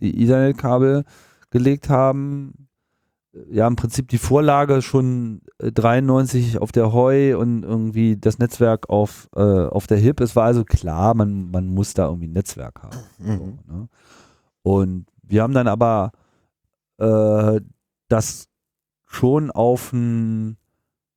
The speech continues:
Speaker 1: auf einen neuen Level gehoben, weil das Camp war dann, wenn ich's richtig sehe, auch das erste Event, wo schon konsequent auf Glasfaser gesetzt wurde. Also wir haben halt, das wäre so eine Pferdewiese, die haben wir dann halt irgendwie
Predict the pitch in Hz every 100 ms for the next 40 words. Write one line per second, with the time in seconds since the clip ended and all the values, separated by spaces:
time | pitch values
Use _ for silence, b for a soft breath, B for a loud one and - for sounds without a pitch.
0 | _ - 107 - 113 110 107 110 104 110
1 | 151 156 135 135 135 143 151 156 156 156
2 | 120 101 104 104 101 101 - - - _
3 | - 104 104 143 170 135 127 127 127 120
4 | 123 117 110 _ _ 80 104 110 85 76
5 | - 123 - 147 143 127 135 147 143 -
6 | 110 120 - _ _ _ _ 113 110 107
7 | - _ 101 117 - - - 120 110 110
8 | 113 117 - 107 107 107 110 113 - 107
9 | 107 104 - 107 104 - 104 90 - 95
10 | 104 - 143 151 147 156 156 165 - 147
11 | 156 170 180 180 151 101 98 95 101 98
12 | - 90 87 90 87 - 85 90 120 147
13 | 156 131 98 95 92 92 87 92 92 92